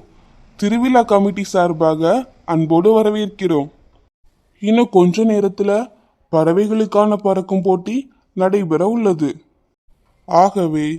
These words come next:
காட்டுல இருக்கிற எல்லா பறவைகளும் வந்து போட்டியில கலந்துக்க போற பறவைகளை உற்சாகப்படுத்த அன்போடு கேட்டுக்கொள்கிறோம்.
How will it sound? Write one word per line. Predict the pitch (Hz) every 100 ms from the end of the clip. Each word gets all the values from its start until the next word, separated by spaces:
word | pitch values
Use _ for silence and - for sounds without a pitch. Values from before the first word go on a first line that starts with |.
| - _ -
காட்டுல | 151 160 214
இருக்கிற | 220 220 208
எல்லா | 175 156 185
பறவைகளும் | 202 202 190 190 180 175
வந்து | 175 180 220 247 _ _ _
போட்டியில | - 160 170 226
கலந்துக்க | 240 220 190 185 180
போற | 185 180
பறவைகளை | 175 175 170 160 156 147 240 208 160
உற்சாகப்படுத்த | 180 - 208 185 156 160 147 143 147 147 - _ _ -
அன்போடு | 147 151 156 185
கேட்டுக்கொள்கிறோம். | 226 220 196 185 175 156 151 135